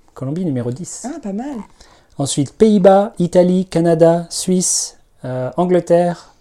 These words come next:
Speaker 1: Autriche, Suède, Pérou, Turquie, Belgique, Portugal. Il y en a plein. Et là, on arrive sur les une seule écoute. Et ça, ça me plaît pas mal. Estonie,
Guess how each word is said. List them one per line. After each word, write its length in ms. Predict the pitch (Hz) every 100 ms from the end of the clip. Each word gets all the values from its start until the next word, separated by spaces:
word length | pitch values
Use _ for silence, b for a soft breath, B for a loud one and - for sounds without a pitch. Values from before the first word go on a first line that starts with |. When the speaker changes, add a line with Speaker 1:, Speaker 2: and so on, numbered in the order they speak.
| -
Speaker 1:
Autriche, 600 | 170 - 185 180 - -
Suède, 560 | - - 170 175 170 151 -
Pérou, 400 | 156 151 175 170 _
Turquie, 560 | - 160 - - 180 - _
Belgique, 680 | 123 120 160 151 170 170 -
Portugal. 600 | - 165 - 156 160 175 165 _
Il 40 |
y 20 | 117
en 60 |
a 20 |
plein. 160 | 107 120 - _
Et 60 | 135
là, 120 | 160
on 60 | 175
arrive 260 | 160 185
sur 160 | - 165
les 320 | 147 143 143 214
une 160 | 214
seule 200 | - 208
écoute. 460 | 175 - 190 202 - 208
Et 140 | 135
ça, 140 | 117 156
ça 140 | 151
me 60 | 139
plaît 140 | 139
pas 140 | 123 127
mal. 240 | 127 180 _
Estonie, 580 | 202 208 - 180 180